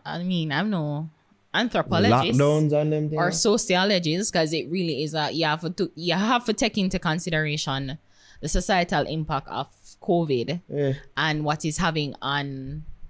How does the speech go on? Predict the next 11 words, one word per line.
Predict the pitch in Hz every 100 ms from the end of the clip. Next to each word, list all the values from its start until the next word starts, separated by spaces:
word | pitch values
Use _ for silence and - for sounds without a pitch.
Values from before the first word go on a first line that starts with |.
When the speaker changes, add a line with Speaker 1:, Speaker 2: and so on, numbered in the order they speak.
| - - - - - - - -
Speaker 1:
people. | 233 208
And | 190
I | 190
guess | 196 -
the, | 180
the, | 170 170
this, | 151 170 - -
this, | 170 175 -
the | 165
psychology, | 165 180 170 202 165 156 160 165 277 _ _ _ _ _ _ _ _ _ _ - -
um, | 165 170 165 156 151 170